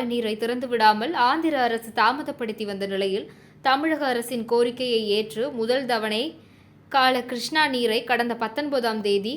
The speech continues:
கண்டலேறு அணையிலிருந்து வினாடிக்கு ஐந்நூறு கன அடி வீதம் திறந்த ஆந்திர அரசு படிப்படியாக ஆயிரத்தி இருநூறு கன அடியாக உயர்த்தியது. நெல்லூர் மாவட்டம் கண்டலேறு அணையிலிருந்து திறந்துவிடப்பட்டது. இந்நிலையில் கிருஷ்ணா நதி நீர் சுவர்ணமுகி,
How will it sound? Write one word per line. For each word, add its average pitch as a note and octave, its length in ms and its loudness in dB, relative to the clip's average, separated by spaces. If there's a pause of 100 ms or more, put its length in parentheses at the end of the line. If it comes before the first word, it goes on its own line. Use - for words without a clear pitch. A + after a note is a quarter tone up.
கண்டலேறு C4 520 0
அணையிலிருந்து G#3+ 640 -2
வினாடிக்கு A3+ 560 0 (100)
ஐந்நூறு C#4+ 380 0
கன A3 260 0
அடி A3 200 -2
வீதம் G#3 380 -4
திறந்த A3 320 -2 (260)
ஆந்திர C4+ 300 0
அரசு G3+ 360 -4 (840)
படிப்படியாக C#4+ 680 2 (200)
ஆயிரத்தி C#4 420 0
இருநூறு A#3 440 -2
கன G#3 200 -2 (100)
அடியாக G3+ 380 0
உயர்த்தியது. G3+ 580 -2 (380)
நெல்லூர் D#4 460 2
மாவட்டம் C4+ 500 2
கண்டலேறு B3+ 540 0
அணையிலிருந்து A3 560 -2
திறந்துவிடப்பட்டது. G#3+ 800 -6 (140)
இந்நிலையில் A#3+ 560 -2
கிருஷ்ணா B3+ 380 -2
நதி A3+ 280 -2
நீர் D4 180 -6 (540)
சுவர்ணமுகி, D4 840 0